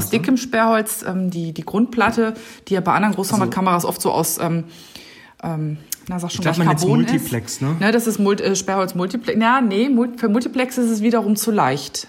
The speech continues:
Speaker 1: Äh, Multiplex ist ja sehr, ah, jetzt muss ich gucken. Also Multiplex, das man zu Möbel verarbeitet, ist auf jeden Fall noch mal dichter.
Speaker 2: Naja.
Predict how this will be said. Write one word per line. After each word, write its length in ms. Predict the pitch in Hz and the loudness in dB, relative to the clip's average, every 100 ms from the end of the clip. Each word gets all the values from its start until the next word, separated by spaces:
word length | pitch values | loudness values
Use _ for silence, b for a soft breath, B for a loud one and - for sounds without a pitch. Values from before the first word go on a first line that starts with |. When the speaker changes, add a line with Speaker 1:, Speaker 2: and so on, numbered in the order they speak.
| - | -6
Speaker 1:
Äh, 100 | 175 | -2
Multiplex 500 | 185 196 - 208 208 | 0 -2 0 -2 0
ist 100 | 190 | 0
ja 60 | 196 | 2
sehr, 180 | 196 190 - - - _ _ _ b b b b b b _ | 2 0 -6 -18 -18 _ _ _ b b b b b b _
ah, 480 | 185 180 190 208 214 | -10 -8 -4 -2 -2
jetzt 140 | 214 208 | -2 -2
muss 120 | 208 | -2
ich 140 | 214 | -2
gucken. 280 | - 214 147 | -2 -2 0
Also 260 | 170 185 185 B - | 2 2 0 B 2
Multiplex, 440 | 214 247 247 240 | 2 4 0 0
das 100 | 226 | 2
man 100 | 214 | 2
zu 120 | 190 | 2
Möbel 220 | 180 214 233 | 2 4 2
verarbeitet, 480 | - 156 175 175 175 | 2 2 2 0 0
ist 40 | |
auf 60 | 175 | 0
jeden 120 | 180 | 0
Fall 100 | 165 | 0
noch 60 | |
mal 120 | 160 156 | -2 -2
dichter. 400 | 151 - 147 - - 135 | -6 -6 -8 -10 -8 0
Speaker 2:
Naja. 240 | 139 | 2